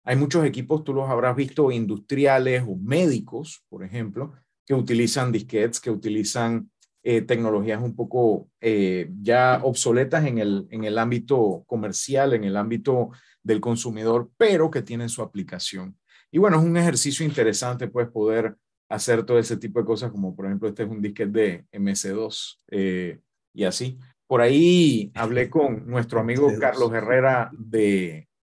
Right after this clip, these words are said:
Speaker 1: de Mac Power en Vía Brasil, que tiene unas cuantas Mac de las
Speaker 2: Mac,
Speaker 1: primeritas que
Speaker 2: bueno.
Speaker 1: salieron, de estas que son las cuadraditas, que parecen como una pecerita.
Speaker 2: Claro.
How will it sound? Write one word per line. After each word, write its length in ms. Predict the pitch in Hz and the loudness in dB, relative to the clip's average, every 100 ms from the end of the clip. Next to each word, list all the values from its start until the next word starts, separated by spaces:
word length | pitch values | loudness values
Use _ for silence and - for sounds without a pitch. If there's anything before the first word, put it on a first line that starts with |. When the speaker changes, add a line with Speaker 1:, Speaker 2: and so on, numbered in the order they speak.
| _ | _
Speaker 1:
de 180 | 113 117 | 0 2
Mac 220 | 113 101 156 | 2 0 2
Power 340 | 151 139 110 | 4 6 4
en 100 | 107 | 2
Vía 140 | 107 | 0
Brasil, 640 | 101 101 - 175 120 160 - - | 2 0 2 0 2 -4 -8 -6
que 120 | 107 | -4
tiene 260 | 120 123 | -2 -2
unas 260 | 143 143 135 | -2 -2 -2
cuantas 680 | 139 135 131 135 104 - 123 | -4 -2 0 0 0 -6 -6
Mac 420 | 127 143 151 - - | -2 0 -2 -8 -20
de 280 | 120 113 107 | -4 0 2
las 160 | 110 107 | 2 -2
Speaker 2:
Mac, 80 | |
Speaker 1:
primeritas 600 | 117 110 110 - - 160 110 | -2 -2 -4 -10 -2 0 0
que 40 | |
Speaker 2:
bueno. 140 | 110 | -2
Speaker 1:
salieron, 720 | 113 107 120 170 110 107 127 _ _ _ _ | -2 -2 2 4 4 2 -8 _ _ _ _
de 80 | 113 | -2
estas 240 | 131 143 | 0 -2
que 100 | 135 | -2
son 340 | 135 131 139 | -2 0 2
las 140 | 131 120 | 0 0
cuadraditas, 840 | 120 107 98 110 170 156 131 117 | 2 2 2 2 0 0 0 0
que 120 | 113 | -4
parecen 320 | 107 107 131 | -6 -6 -6
como 160 | 127 120 | -8 -6
una 180 | 123 127 | -6 -4
pecerita. 480 | 107 104 120 - 120 | -4 -4 -6 -8 -2
Speaker 2:
Claro. 320 | 117 135 | 0 0